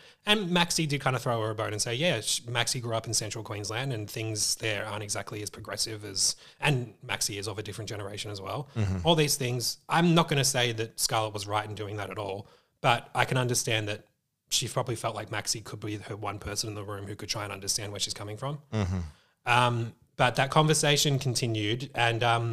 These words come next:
Speaker 1: Scarlett did say, uh, to-,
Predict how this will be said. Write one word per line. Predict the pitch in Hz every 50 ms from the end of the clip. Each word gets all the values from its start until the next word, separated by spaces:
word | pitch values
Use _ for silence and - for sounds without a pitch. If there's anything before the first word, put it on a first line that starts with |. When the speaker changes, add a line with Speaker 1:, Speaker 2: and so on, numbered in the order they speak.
| - _
Speaker 1:
Scarlett | - - - 165 170 202 214 175 143
did | 170 165 147
say, | - - 143 131 127 127 123 123 123 123 - -
uh, | 123 123 120 117 113 113 113 113 113 113 - - _ _ -
to-, | - 139 127 135